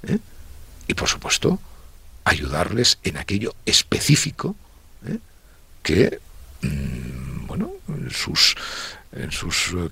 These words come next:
carencias, eh, también morales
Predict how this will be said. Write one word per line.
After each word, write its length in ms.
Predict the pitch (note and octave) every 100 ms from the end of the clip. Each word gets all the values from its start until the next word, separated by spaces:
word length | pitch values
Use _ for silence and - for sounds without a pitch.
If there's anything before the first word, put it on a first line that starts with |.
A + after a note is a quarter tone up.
| -
carencias, 840 | G#2 G#2 B2+ - C#3+ F3 G3+ - - - - -
eh, 880 | G2 F#2+ F2 F2 E2+ E2 - - -
también 400 | - G#2 G#2 C3+
morales 600 | A#2+ G#2 G#2 C3 D#3+ -